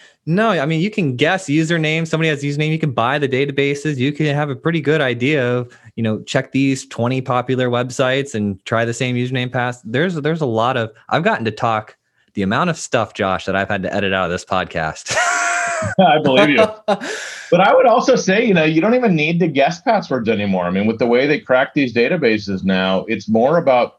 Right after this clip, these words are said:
Speaker 2: you know, what we call credential stuffing, which is they don't need to guess your password. They have your password,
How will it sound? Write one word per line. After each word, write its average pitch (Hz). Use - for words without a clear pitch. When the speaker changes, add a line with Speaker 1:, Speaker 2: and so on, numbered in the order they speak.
Speaker 2:
you 123
know, 98
what 98
we 131
call 113
credential 113
stuffing, 95
which 110
is 117
they 156
don't 240
need 143
to 104
guess 98
your 90
password. 104
They 170
have 190
your 143
password, 76